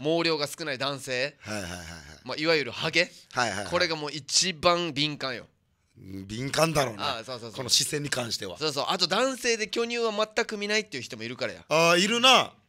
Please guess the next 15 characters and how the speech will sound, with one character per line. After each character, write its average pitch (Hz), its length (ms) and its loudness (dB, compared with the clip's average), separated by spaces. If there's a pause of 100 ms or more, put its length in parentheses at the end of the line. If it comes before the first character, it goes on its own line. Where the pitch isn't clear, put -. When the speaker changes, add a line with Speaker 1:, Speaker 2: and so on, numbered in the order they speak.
Speaker 2:
確 151 200 -2
か 123 100 -6
に。 95 180 -14 (540)
Speaker 1:
そ 170 160 0
う 151 40 0
そ 135 100 -4
う 123 40 -4
そ 113 120 -10
う 110 40 -10
そ 104 100 -16
う - 20 -16
そ 87 160 -18
う。 85 40 -20 (600)
Speaker 2:
巨 - 160 -4 (160)
乳、 180 520 -6